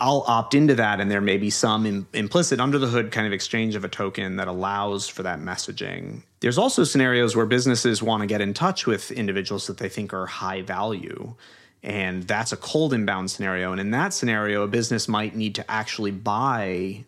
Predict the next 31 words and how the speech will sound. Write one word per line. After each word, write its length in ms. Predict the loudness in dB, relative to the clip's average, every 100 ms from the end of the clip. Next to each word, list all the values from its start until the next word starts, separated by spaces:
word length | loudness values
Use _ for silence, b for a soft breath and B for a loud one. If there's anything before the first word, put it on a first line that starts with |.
| -8
one 200 | -4 -4
of 120 | -4
these 180 | -6 -6
tokens 460 | -6 -6 -6 -8
of 140 | -8 -8
yours 320 | -8 -6 -8
on 160 | -8
an 100 | -10
exchange 560 | -10 -10 -6 -2 -2 -4
in 80 | -8
order 220 | -10 -10
to 160 | -10 -10
engage 500 | -10 -8 -10 -10 -12
with 380 | -6 -6 -6
you. 400 | -10 -14 -14 -14 -18 B B B B B
And 240 | -2 0 0
by 200 | 0 -2
financializing 1080 | 0 0 2 2 2 0 0 0 -2 -2 0
that 280 | 0 -2 -4
component 600 | -4 -4 -2 0 2 0
of 120 | -2
cold 320 | -4 -2 -2
inbound, 680 | -4 -4 -2 0 0 0 -2 -4 B B B B 0
I 140 | 2
think, 220 | 2 2
one, 420 | 2 2 4 4
it 180 | 2 0
creates 400 | 2 4 4 4
a 40 | 2
much 480 | 4 4 2 -2
more 760 | 0 2 4 2 2 0 0 -2